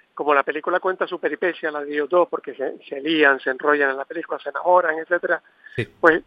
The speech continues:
Speaker 1: era muy importante que el espectador también tuviera mucha simpatía por ellos, porque luego lo vas a seguir, ¿no? Y, y que te agobies por lo que les puede pasar y esas cosas, ¿no?
Speaker 2: ¿Se puede decir que, que lo más cómodo o una,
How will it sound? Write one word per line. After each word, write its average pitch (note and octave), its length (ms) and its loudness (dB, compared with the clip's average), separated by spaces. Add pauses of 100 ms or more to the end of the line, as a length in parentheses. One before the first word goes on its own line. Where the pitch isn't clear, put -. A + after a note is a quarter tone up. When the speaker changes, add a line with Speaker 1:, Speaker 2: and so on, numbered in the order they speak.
(220)
Speaker 1:
era E3 180 4
muy F3+ 100 6
importante E3 420 4
que E3+ 60 0
el E3+ 60 2
espectador E3 360 -2
también F3 220 0
tuviera E3+ 240 2
mucha F3 240 -4
simpatía F3+ 420 -2
por E3+ 160 -2
ellos, G3+ 180 2
porque F#3+ 240 -8
luego F3 200 -2
lo A3 80 2
vas E3 160 -6
a D#3 120 -4
seguir, E3 320 -4
¿no? F3 160 0
Y, D#3 80 -4 (400)
y E3 120 -18
que - 100 -6
te - 100 -4
agobies D3+ 380 0
por D#3+ 140 -6
lo D3 80 -4
que - 100 -8
les B2 100 -10
puede D3+ 200 -2
pasar F3 580 6
y C#3+ 200 -10 (440)
esas C#3+ 220 -14
cosas, C3 360 -14
¿no? D3 60 -14 (960)
Speaker 2:
¿Se - 160 -2
puede D3 200 4
decir F#3+ 260 6
que, D#3 640 2
que C#3 160 2
lo C3+ 160 2
más D#3 200 4
cómodo D#3+ 500 4
o C3 140 4
una, C3+ 420 2